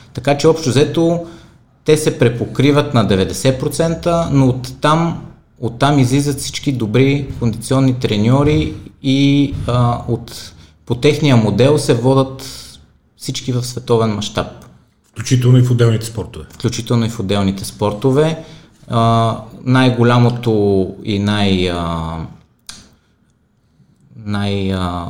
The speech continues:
Speaker 1: препоръчвано място за такъв вид специализация е Н С А. А,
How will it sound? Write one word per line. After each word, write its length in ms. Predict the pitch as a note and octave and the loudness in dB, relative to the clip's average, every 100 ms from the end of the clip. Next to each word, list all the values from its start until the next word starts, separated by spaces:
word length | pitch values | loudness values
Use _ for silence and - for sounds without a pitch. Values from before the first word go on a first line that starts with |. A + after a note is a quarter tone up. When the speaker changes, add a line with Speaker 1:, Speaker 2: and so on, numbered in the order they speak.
| - - - _ _ _ _ - | -10 -14 -20 _ _ _ _ -8
Speaker 1:
препоръчвано 720 | F#2+ - G2 G#2+ - A2 F#2+ | -8 -6 -4 -4 -4 -2 0
място 420 | F2+ F#2+ F#2+ - - - - | 0 0 -2 -6 -18 -18 -14
за 520 | F#2 F#2+ F2 E2+ E2 - - - _ | -6 -4 -2 -4 -6 -10 -16 -20 _
такъв 300 | - - F2 | -12 -6 -4
вид 180 | F2 - | -4 -8
специализация 960 | - - - F2 E2+ F#2+ A2 - B2+ G2+ | -10 -10 -6 -6 -4 -6 -6 -2 -2 0
е 40 | |
Н 100 | F#2+ | -2
С 160 | - F#2 | -4 -2
А. 260 | F2 A2 - - - _ _ _ - | 0 0 -2 -8 -18 _ _ _ -10
А, 420 | G2 F#2+ F#2 | -6 -4 -6